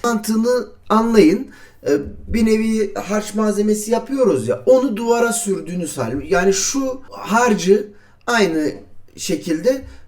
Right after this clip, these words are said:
e, duvara sürdüğünüzü düşünün. Sıva dediğimiz olay da bu. Alçıyla sıva hani görüntü olarak bayağı farklı, e, ama işte yöntem olarak aşağı yukarı yine aynı. Bunun, onun içinde de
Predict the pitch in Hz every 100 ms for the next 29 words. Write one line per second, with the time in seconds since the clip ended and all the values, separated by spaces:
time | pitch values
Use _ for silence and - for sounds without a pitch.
0 | - 139 147 156 220 220 214 202 170 131
1 | 123 110 101 98 101 190 226 233 247 233
2 | - - - - 208 254 254 202 190 190
3 | 185 180 190 196 208 214 240 196 147 -
4 | - 196 202 196 214 202 190 202 196 175
5 | 180 156 160 175 180 180 190 185 - 165
6 | 185 190 190 190 202 202 262 302 - -
7 | - - - 196 202 233 233 226 - 226
8 | 254 269 220 190 196 254 247 220 208 208
9 | 175 196 226 226 220 190 104 165 208 220
10 | 202 208 190 - 302 196 196 196